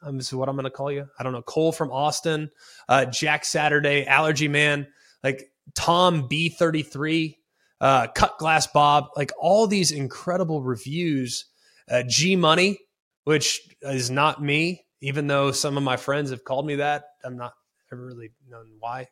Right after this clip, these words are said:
but so be it. Uh, B Kanan seven, like, we see y'all's reviews, and it means a lot to us. And we see the ratings. They've now gone up significantly. If y'all can continue to do that for us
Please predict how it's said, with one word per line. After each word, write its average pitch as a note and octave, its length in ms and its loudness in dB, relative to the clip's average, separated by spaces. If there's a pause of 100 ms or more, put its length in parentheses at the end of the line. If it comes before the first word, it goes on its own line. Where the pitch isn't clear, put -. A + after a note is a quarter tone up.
(140)
but A2 160 -14 (1300)
so C3+ 220 -4
be C3 140 0
it. - 140 -2 (220)
Uh, C#3+ 160 6
B D#3 220 0
Kanan F3 460 0
seven, E3 520 0 (220)
like, C#3+ 100 0
we A#3+ 180 4
see G#3+ 420 2
y'all's D3+ 460 2
reviews, A#2 640 -6 (420)
and D3+ 160 2
it E3 80 -2
means F3 240 0
a F3 60 6
lot C#3+ 240 0
to G#2+ 100 -10
us. G2 460 -10
And D3+ 120 -2
we F3+ 120 2
see G#3 240 2
the E3+ 100 0
ratings. C#3 440 0
They've C#3+ 180 -4
now E3 160 2
gone D3 220 0
up C#3 320 2 (340)
significantly. D3 1000 2
If C#3+ 80 -4
y'all F#3+ 160 6
can G#3 140 2
continue D#3+ 420 0
to C#3+ 100 -2
do C3 180 -4
that C3+ 200 -2
for C3+ 140 -2
us C3+ 200 0